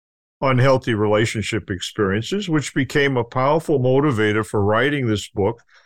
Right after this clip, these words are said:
Between the ages of seventeen and I'd say thirty-two years old,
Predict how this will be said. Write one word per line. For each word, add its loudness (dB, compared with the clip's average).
Between 2
the 4
ages 2
of -2
seventeen 0
and 0
I'd -2
say 2
thirty-two 2
years 2
old, 2